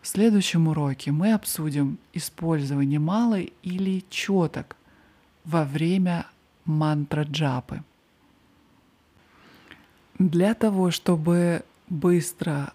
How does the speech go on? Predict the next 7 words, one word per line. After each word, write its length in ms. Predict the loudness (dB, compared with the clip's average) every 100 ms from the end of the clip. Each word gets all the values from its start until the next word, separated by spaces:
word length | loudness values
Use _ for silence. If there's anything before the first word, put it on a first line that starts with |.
| -6
войти 500 | 0 2 0 -2 -2
в 60 |
состояние 840 | -2 -4 0 0 2 2 2 2 2
медитации 1040 | 2 0 0 2 0 -2 -4 -4 -4 -6 -12 _ _ _ _ _ _ -20 -18 0
и 120 | 4
настроить 720 | 6 4 2 0 2 0 -2
ваш 440 | -2 0 -2 -4